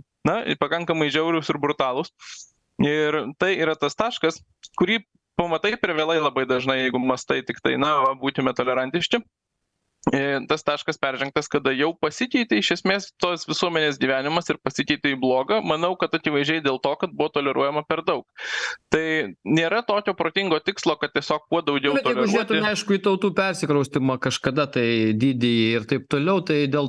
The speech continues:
Speaker 2: to kai kurios valstybės susikūrė, aišku, dėl, dėl to kai kurios ir žlugo, bet, bet
Speaker 1: Tai
Speaker 2: iš
Speaker 1: va.
Speaker 2: esmės tu niekada negali planuoti, ka-, kada bus gerai,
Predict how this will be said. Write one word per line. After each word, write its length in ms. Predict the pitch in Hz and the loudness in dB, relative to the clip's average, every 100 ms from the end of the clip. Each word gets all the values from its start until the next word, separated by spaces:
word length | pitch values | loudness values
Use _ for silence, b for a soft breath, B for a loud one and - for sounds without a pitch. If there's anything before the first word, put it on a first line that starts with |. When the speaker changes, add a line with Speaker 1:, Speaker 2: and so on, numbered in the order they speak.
| 139 | -2
Speaker 2:
to 80 | |
kai 160 | 131 143 | -2 -2
kurios 320 | - 143 139 | 0 0 0
valstybės 540 | 139 147 - 208 190 175 | 0 -2 0 2 0 -2
susikūrė, 640 | 131 - 107 143 135 123 143 | -2 -2 0 0 2 2 0
aišku, 300 | 156 143 170 | -2 -2 0
dėl, 180 | 156 196 - | 0 0 0
dėl 300 | 143 156 131 | 2 2 2
to 100 | 165 | -2
kai 140 | - 151 | 0 -2
kurios 340 | - 165 151 | 0 0 0
ir 140 | 156 147 | 0 2
žlugo, 400 | 185 226 160 139 131 | 4 2 2 0 0
bet, 240 | 139 - B B B | -2 -4 B B B
bet 80 | 165 | 0
Speaker 1:
Tai 80 | 160 | 2
Speaker 2:
iš 80 | 180 | 0
Speaker 1:
va. 80 | 233 | 0
Speaker 2:
esmės 260 | 208 233 190 | 2 0 2
tu 80 | |
niekada 400 | 226 220 214 214 | 0 2 2 0
negali 400 | 220 214 208 214 | 0 0 0 0
planuoti, 720 | 208 202 202 208 208 202 185 170 B B - | 0 2 4 4 2 0 0 0 B B -2
ka-, 160 | 185 - 175 | -2 -2 0
kada 240 | 180 196 | 0 0
bus 240 | 185 185 165 | 0 0 2
gerai, 240 | 175 196 | 2 2